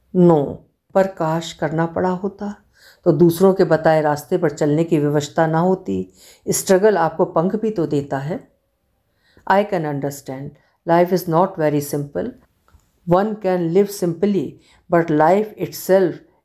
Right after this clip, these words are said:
is complex। By the way, is there anyone in your life? I had once, honestly, I want to share with you। एक थी, हम दो साल साथ रहे, फिर वो चली गई।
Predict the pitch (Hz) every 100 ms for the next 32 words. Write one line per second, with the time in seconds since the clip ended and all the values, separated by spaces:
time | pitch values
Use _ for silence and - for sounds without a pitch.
0 | - 147 - 147 139 - - - - -
1 | _ _ _ _ _ _ _ _ 196 185
2 | 170 151 139 143 147 _ _ _ _ 214
3 | 202 196 196 180 175 170 185 196 180 180
4 | 185 180 180 175 262 - - _ _ _
5 | _ _ _ _ _ _ _ - 190 196
6 | 202 165 156 147 143 - 160 156 165 170
7 | 214 214 - 156 147 160 185 180 156 -
8 | 156 151 147 143 151 226 - _ _ -
9 | 185 180 - 156 131 139 _ _ _ -
10 | 190 180 180 185 175 - 151 139 - 135
11 | 131 131 170 165 156 147 139 139 - -